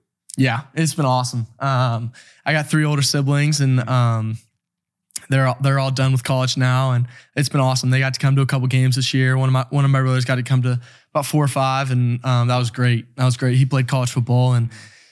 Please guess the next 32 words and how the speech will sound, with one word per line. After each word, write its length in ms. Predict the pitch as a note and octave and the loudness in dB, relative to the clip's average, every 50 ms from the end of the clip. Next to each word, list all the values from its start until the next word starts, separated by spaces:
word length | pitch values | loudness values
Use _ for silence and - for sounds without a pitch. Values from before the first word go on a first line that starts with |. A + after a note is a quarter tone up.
| _ _ _ - | _ _ _ -4
uh, 180 | - C3 B2+ B2 | -2 2 4 4
he 120 | B2+ D3 | 4 4
couldn't 220 | C3+ D#3+ D3+ D3 | 4 2 0 0
come 180 | C3 D3+ D3+ D3 | 0 0 2 2
to 80 | C3+ C#3 | 2 2
a 20 | |
lot 200 | C3+ C3+ C3+ C3 | 0 0 0 0
of 60 | C3 | 0
my 100 | C3+ B2+ | 0 0
high 140 | B2 F#3+ C3+ | 2 0 0
school 240 | C3+ - - C#3+ C3+ | -2 0 -2 0 0
games 280 | C3 C3 B2+ C3 B2+ | 2 2 2 2 0
'cause 160 | - - B2+ - | 0 -2 0 0
he 80 | C#3+ | 2
was 80 | C#3 C3 | 2 2
still 160 | - C#3+ C3 | 0 0 -2
playing, 460 | A#2+ - B2+ B2 C3 C3+ C3+ C3+ C3 | -2 -2 0 0 0 0 0 0 0
and, 220 | B2 A#2+ A#2 A2 A2+ B2+ C3+ - | 0 0 0 -2 -2 -4 -6 -4
um, 400 | B2+ B2 A#2+ A#2 A#2 A2 A2+ A2+ - | -2 0 2 2 0 -2 -4 -4 -2
that 100 | C3 C3 | -2 -2
was, 100 | C3+ B2+ A#2 | -2 -2 0
that 80 | B2 | 0
was 120 | C3+ C3+ A#2+ | 0 0 0
awesome 340 | A#2+ B2 B2 B2 - B2+ B2 | 0 0 0 0 0 -2 0
for 120 | A#2+ C3 | 2 2
him 120 | B2+ B2+ | 2 2
to 60 | B2 A#2 | 2 2
be 100 | A#2 A#2+ | 2 2
able 100 | A#2 A#2+ | 0 0
to 60 | A#2+ | 0
come 200 | A#2+ B2 B2 A#2+ | 0 0 0 0
to, 180 | A#2 A#2 A#2 | 0 -2 -4